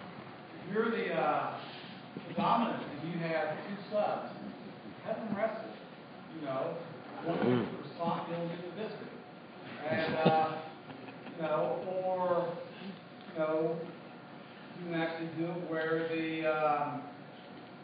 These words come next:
um, you can wrestle for either dominant or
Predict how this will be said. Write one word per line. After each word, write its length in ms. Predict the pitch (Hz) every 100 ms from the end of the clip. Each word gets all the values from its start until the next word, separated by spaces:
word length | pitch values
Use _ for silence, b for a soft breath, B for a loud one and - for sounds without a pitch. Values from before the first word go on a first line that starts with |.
| - - - - - - 147
um, 640 | 147 - 143 135 131 123 123 - - - - - - - - - - - - - - -
you 60 | 170
can 120 | 165
wrestle 240 | 165 165 160 -
for 220 | 170 165
either 160 | 160 147 139
dominant 380 | 147 143 151
or 60 | 151